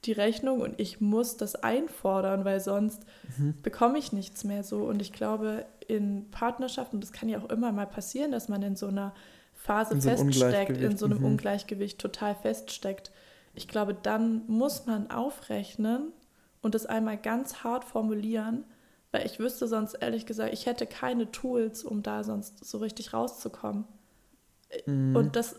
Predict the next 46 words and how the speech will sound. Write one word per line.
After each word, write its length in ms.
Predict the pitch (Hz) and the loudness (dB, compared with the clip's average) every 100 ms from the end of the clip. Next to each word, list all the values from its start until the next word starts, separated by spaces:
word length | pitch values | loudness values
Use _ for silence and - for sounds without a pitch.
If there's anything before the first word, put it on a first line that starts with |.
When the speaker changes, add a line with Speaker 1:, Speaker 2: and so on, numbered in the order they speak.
| - - | -18 -20
Speaker 1:
finde 240 | - 247 226 | -2 0 0
ich, 60 | |
spricht 320 | - 247 240 | 0 0 0
für 160 | - 220 | 0 0
uns 300 | 233 233 233 | 2 0 -2
und 320 | 214 208 - | -6 -6 -6
den 100 | 220 | -6
Punkt, 300 | 208 240 226 | 0 0 0
wo 80 | 220 | -4
wir 80 | 220 | -10
gerade 360 | - 233 240 226 | -8 -4 -2 -2
sind, 300 | - 208 - | -2 -2 -2
<laughs> 60 | - | -4
dass 260 | 277 247 220 | 2 4 2
wir 60 | |
es 100 | 208 | -2
nicht 160 | 214 220 | -2 -2
machen 240 | 220 226 | -2 0
müssen. 360 | 202 208 233 294 - - - - - - | 0 0 -4 -4 -10 -20 -20 -20 -8 -2
Ähm, 240 | 214 214 | 0 0
natürlich 400 | 196 - 208 208 | -2 -2 -4 -2
in 60 | 202 | -2
meinem 100 | 196 | -2
Hinterkopf 420 | 202 220 214 214 | 0 -2 -2 -2
weiß 220 | - 220 | -2 -2
ich, 120 | 214 - | -4 -4
ich 40 | |
war 80 | 240 | -8
jetzt 200 | 233 - | -8 -6
zwei 160 | 220 | -4
Nächte 240 | 202 202 214 | -4 -4 -6
in 80 | 202 | -4
Timmendorf 400 | 240 254 269 269 | -4 -2 -4 -4
so, 220 | 294 254 | -6 -4
wann 160 | 220 196 | -4 -4
bist 180 | - | -6
du 60 | 233 | -6
mit 140 | 254 | -6
dem 100 | 277 | -6
Kleinen 260 | 269 277 269 | -8 -8 -6
weg? 180 | 285 - | -8 -10
Scherz. 380 | - - 208 - - - - - - | -8 -4 -4 -6 -14 -14 -14 -4 2
Ähm, 300 | 214 208 202 | 4 4 0
<laughs> 1300 | - - - - - - - 415 - - - - - | -8 -10 -8 -8 -12 -12 -4 -4 -4 -6 -10 -8 -2
nein, 240 | - 233 214 - - | 4 4 4 -2 -2
nein, 320 | 233 240 202 | 4 6 4